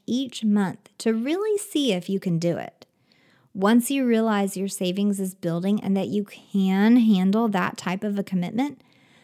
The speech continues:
go ahead and calculate how many months it would take you just to save up and buy the item in full. How much can you save by buying the thing outright? How good would that feel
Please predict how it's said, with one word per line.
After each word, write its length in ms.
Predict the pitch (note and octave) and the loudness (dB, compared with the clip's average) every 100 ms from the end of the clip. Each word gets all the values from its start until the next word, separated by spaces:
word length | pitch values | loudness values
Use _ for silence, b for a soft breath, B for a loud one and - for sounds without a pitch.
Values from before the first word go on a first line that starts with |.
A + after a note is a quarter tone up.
| b | b
go 140 | - B3+ | 0 2
ahead 240 | D4+ D#4 | 2 2
and 100 | D4+ | 0
calculate 640 | - - A3+ A3 A3 F#3+ G3+ | -2 -4 -4 0 0 0 -4
how 280 | - G3 | -6 -2
many 220 | G#3 C#4 F4 | 2 2 2
months 380 | C4+ G#3+ G#3+ | 2 2 0
it 120 | - G#3 | -4 -2
would 200 | G#3 G3+ | -2 -4
take 340 | G#3 F#3 - | -6 -6 -4
you 140 | F3+ | -6
just 260 | F#3 F#3 F3 | -4 -6 -6
to 100 | - | -6
save 420 | F#3+ - G#3+ A#3 A3 | -6 -4 -2 0 0
up 280 | F#3+ - - | 0 -2 -4
and 320 | F#3 F3 E3+ | -2 -2 -4
buy 320 | F3 F3+ F#3+ G#3+ | -6 -4 -4 -4
the 120 | B3 | -4
item 360 | F#3 F#3 F#3 F#3 | -6 -6 -4 -4
in 140 | G3 | -4
full. 440 | G3+ D#4 E4 - - _ _ _ b b b b | -4 -4 -4 -6 -18 _ _ _ b b b b
How 180 | C4 D4+ | 2 4
much 300 | G4+ G#4 - | 4 0 0
can 180 | E4 | 2
you 160 | E4+ F4 | 4 2
save 480 | - D3 C4+ C#4+ G3 | -2 -4 -2 0 0
by 160 | F3+ | 0
buying 460 | E3+ F3 F3+ A3+ A3+ | 0 -2 0 4 4
the 120 | G3 | 4
thing 340 | - A3 G#3 - | 2 2 2 2
outright? 600 | G3+ B3 C3+ E2+ - - b b b b b | -2 -2 -4 -6 -10 -18 b b b b b
How 200 | C4+ C#4 | 2 4
good 460 | G3+ G#3+ A#3 B3 | 2 0 2 4
would 180 | F#3+ F3+ | 2 -2
that 260 | F3+ F#3 - | -4 -8 -8
feel 460 | G3+ G#3 G#2+ - | -4 -4 -4 -10